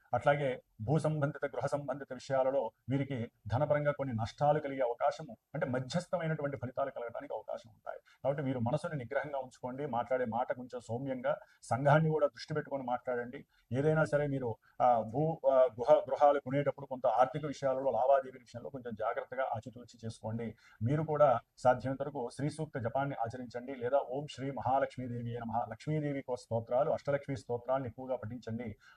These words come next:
వాటిల్లో ధనలక్ష్మి స్తోత్రాన్ని ఎక్కువగా కనుక మీరు చాంటింగ్ చేయగలిగితే చక్కటి లాభం కలగడానికి అవకాశం ఉంటుంది. ఎందుకంటే మధ్యస్థంగా మాత్రమే మీకు కలుగుతోంది. మకర రాశి వారు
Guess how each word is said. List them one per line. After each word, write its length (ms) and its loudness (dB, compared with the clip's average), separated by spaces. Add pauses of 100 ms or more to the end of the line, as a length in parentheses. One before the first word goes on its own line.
(100)
వాటిల్లో 540 2 (220)
ధనలక్ష్మి 600 2
స్తోత్రాన్ని 560 0
ఎక్కువగా 340 2
కనుక 220 0
మీరు 180 -4 (120)
చాంటింగ్ 360 -4
చేయగలిగితే 500 -6 (300)
చక్కటి 380 -2
లాభం 340 2
కలగడానికి 440 -2
అవకాశం 420 -4
ఉంటుంది. 280 -8
ఎందుకంటే 460 -8
మధ్యస్థంగా 600 0
మాత్రమే 360 -2
మీకు 140 -8
కలుగుతోంది. 420 -8
మకర 180 -2
రాశి 240 2
వారు 320 2